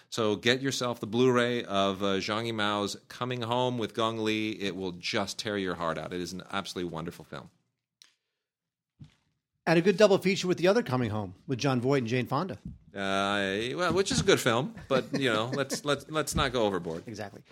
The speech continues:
Speaker 2: Okay, Labyrinth of Lies. Didn't we talk about this, like, a month ago or something? Labyrinth of Lies.
Speaker 1: Labyrinth of Lies? Uh,
Speaker 2: This is
Speaker 1: the
Speaker 2: the German film.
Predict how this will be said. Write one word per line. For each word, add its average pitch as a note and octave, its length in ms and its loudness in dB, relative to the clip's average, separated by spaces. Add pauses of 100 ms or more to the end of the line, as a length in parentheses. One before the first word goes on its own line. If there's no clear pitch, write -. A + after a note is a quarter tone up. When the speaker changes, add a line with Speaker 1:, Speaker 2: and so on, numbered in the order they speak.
(140)
Speaker 2:
Okay, G3 240 6
Labyrinth A3 360 6
of F#3 120 2
Lies. F3 360 8
Didn't G#3 160 -2
we D#4+ 80 0
talk D#4 240 -4
about C#4+ 220 -2
this, C4 180 -6
like, B3 80 -6
a G#3 40 -6
month F#3 200 -10
ago A3 160 -12
or G#3+ 120 -12
something? A3 380 -16
Labyrinth D#3+ 300 -6
of D#3+ 100 -16
Lies. D3 140 -6
Speaker 1:
Labyrinth F3+ 240 -6
of D3+ 100 -4
Lies? F3 460 -6
Uh, C3 600 0
Speaker 2:
This C4 120 0
is B2 80 0
Speaker 1:
the A3 80 6
Speaker 2:
the D#3 40 2
German F3 280 6
film. B2+ 240 0